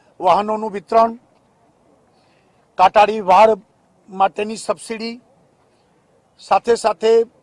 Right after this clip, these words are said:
પ્રાકૃતિક ખેતી, ગાયની નિભાવ માટેના સબસિડી અને જે પ્રાકૃતિક ખેતી માટે જીવામૃત બનાવવા માટેના જરૂરી સાધનો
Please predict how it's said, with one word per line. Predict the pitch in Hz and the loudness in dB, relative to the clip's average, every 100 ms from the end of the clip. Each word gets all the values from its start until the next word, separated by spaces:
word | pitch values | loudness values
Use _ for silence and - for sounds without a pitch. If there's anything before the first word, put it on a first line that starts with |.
| _ | _
પ્રાકૃતિક | - 196 - 247 285 - | -6 -6 -4 -10 -10 -8
ખેતી, | 208 - 208 123 _ _ _ _ _ _ _ _ _ _ _ 147 | -8 -8 -16 -16 _ _ _ _ _ _ _ _ _ _ _ -8
ગાયની | 147 208 240 247 - _ _ _ _ _ _ _ _ - 202 247 262 254 _ _ - | 4 4 4 0 -18 _ _ _ _ _ _ _ _ -16 -8 -6 -8 -12 _ _ -16
નિભાવ | 165 185 202 262 | -8 -2 2 4
માટેના | 277 233 - 226 233 - _ _ _ | 4 0 0 -2 -4 -6 _ _ _
સબસિડી | - 226 - 233 240 269 _ _ _ _ _ _ _ - | -8 -8 -6 -8 -8 -12 _ _ _ _ _ _ _ -6
અને | 196 277 214 _ _ _ _ _ _ _ _ _ _ _ _ _ _ _ _ _ _ | -4 -2 -6 _ _ _ _ _ _ _ _ _ _ _ _ _ _ _ _ _ _
જે | - 233 | -2 0
પ્રાકૃતિક | - 208 262 311 311 | 0 -4 -4 -8 -8
ખેતી | - 233 247 | -4 -6 -4
માટે | 226 220 226 220 | -4 -2 0 -2
જીવામૃત | 156 202 247 247 240 | -4 0 0 0 -8
બનાવવા | 202 202 214 220 | -6 -2 -2 -2
માટેના | 208 202 214 214 | -4 -6 -6 -8
જરૂરી | 170 180 202 214 | -8 -10 -10 -14
સાધનો | - 185 226 240 170 | -8 -2 0 -2 -6